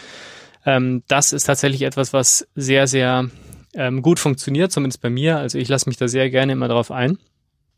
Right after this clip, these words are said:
Zum anderen sind die Geschichten auch immer gut ausgewählt, also das ist nicht immer das Gleiche sozusagen. Es geht ja nicht von Serienmörder zu Serienmörder,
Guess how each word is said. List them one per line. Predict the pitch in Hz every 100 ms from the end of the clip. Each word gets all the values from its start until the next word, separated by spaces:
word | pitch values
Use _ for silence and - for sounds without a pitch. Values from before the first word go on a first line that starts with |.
| _ _ _ - -
Zum | - 139
anderen | 143 151 139
sind | 143 139
die |
Geschichten | 131 - 143 143
auch | 131
immer | 151 131
gut | 117 143
ausgewählt, | 143 151 - 156 156 156
also | 143 139 131
das | 113
ist | 135
nicht | 143 139
immer | 147
das | 123 -
Gleiche | 127 127 147
sozusagen. | 135 - 135 139 135
Es | 127
geht | - 127
ja |
nicht | 131 127
von | 139 123
Serienmörder | 131 131 135 127 127 127
zu | -
Serienmörder, | 120 131 135 139 131 127 127